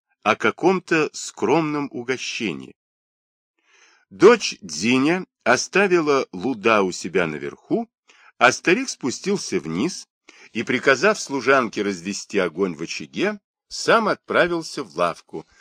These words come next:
захватив с собой недавно нанятого мальчика-слугу.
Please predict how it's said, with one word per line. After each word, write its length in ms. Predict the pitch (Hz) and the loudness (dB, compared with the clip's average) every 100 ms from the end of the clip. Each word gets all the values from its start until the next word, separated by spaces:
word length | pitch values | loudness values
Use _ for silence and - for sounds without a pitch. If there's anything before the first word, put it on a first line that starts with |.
| - | -20
захватив 580 | - 95 - 98 - 98 | -4 -2 0 -4 -4 -8
с 60 | - | -6
собой 400 | - 80 139 185 | -4 -2 2 0
недавно 640 | 135 82 92 147 175 160 | 0 -2 2 2 2 -4
нанятого 800 | 98 92 127 135 131 120 123 - | -2 0 -2 -4 -6 -6 -6 -8
мальчика-слугу. 1120 | 92 80 98 - 110 - - 101 69 64 67 | -6 -2 -2 -4 -12 -14 -14 -14 -16 -18 -20